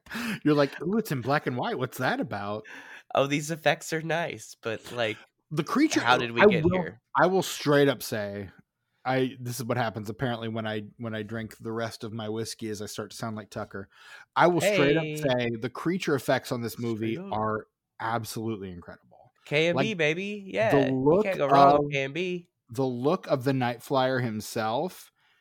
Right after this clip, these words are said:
Speaker 1: is, like, next level. It's so good. He looks
Speaker 2: Name
Speaker 1: incredible.
Speaker 2: name one K M B effect that sucks.
Speaker 1: I, look, I, I,
Speaker 2: You
Speaker 1: I'm, I
Speaker 2: can't.
Speaker 1: guess, I guess
Speaker 2: Fucking
Speaker 1: I'm not,
Speaker 2: can't.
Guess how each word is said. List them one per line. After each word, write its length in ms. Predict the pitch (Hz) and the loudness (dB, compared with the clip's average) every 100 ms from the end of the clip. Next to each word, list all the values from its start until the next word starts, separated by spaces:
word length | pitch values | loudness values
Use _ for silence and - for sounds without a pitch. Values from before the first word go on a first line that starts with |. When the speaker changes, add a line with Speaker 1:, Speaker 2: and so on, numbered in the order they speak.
| _ _ _ _ - | _ _ _ _ 0
Speaker 1:
is, 260 | 135 113 | 0 0
like, 180 | 123 104 | -6 -6
next 400 | 117 113 95 - | -6 -4 -6 -10
level. 300 | 101 92 101 | -14 -16 -8
It's 240 | 131 147 - | -4 -4 -4
so 580 | - - - 135 120 | -6 -4 -2 0 0
good. 380 | 101 90 90 85 95 | -2 -8 -16 -16 -14
He 220 | 107 180 | -4 -2
looks 280 | 165 135 139 | 0 4 4
Speaker 2:
Name 440 | 156 190 196 190 - _ | 4 2 2 -4 -12 _
Speaker 1:
incredible. 1080 | 147 139 135 127 - 107 92 95 - - 131 _ _ | -2 0 0 -4 -6 -6 -6 -12 -18 -20 -20 _ _
Speaker 2:
name 340 | 156 165 190 | 0 2 2
one 320 | 180 160 165 165 | 4 4 4 2
K 220 | 165 156 | 0 2
M 160 | 151 | 2
B 140 | 139 135 | -2 -4
effect 460 | 131 131 117 - | 0 2 2 0
that 140 | - - | -12 -12
sucks. 480 | - 87 - - - _ _ _ - - | -6 -6 -6 -16 -20 _ _ _ -10 0
Speaker 1:
I, 160 | 180 185 | 0 0
look, 260 | 139 180 196 | 2 2 4
I, 140 | 131 139 - | 2 0 0
I, 80 | 139 | -2
Speaker 2:
You 80 | |
Speaker 1:
I'm, 80 | 131 | 0
I 40 | 131 98 143 | 2 2 0
Speaker 2:
can't. 120 | 139 | 0
Speaker 1:
guess, 220 | 175 - - | -2 -2 -2
I 80 | |
guess 240 | 139 139 175 | 2 2 2
Speaker 2:
Fucking 40 | |
Speaker 1:
I'm 100 | 202 | 2
not, 120 | 190 | 2
Speaker 2:
can't. 200 | 160 117 | 2 -2